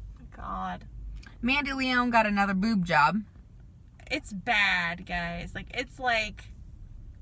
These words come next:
Speaker 1: I don't even know what size that is, but it's bad.
Speaker 2: It's real bad. Like,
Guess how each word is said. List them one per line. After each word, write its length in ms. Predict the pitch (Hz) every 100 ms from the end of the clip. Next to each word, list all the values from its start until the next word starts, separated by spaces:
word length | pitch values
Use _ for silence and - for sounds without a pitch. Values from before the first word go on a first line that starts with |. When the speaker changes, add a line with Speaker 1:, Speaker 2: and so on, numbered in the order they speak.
| -
Speaker 1:
I 140 | - 294
don't 180 | 415 381
even 560 | 240 220 208 190 226
know 280 | 226 214 208
what 200 | 190 190
size 460 | - 196 175 180 185
that 200 | 185 180
is, 260 | 170 175 185
but 160 | -
it's 200 | 202 185
bad. 420 | - - - - - - - - - - - - - - - - - - - -
Speaker 2:
It's 200 | 190 196 - -
real 400 | 170 165 156 151
bad. 260 | 143 135
Like, 200 | 185 190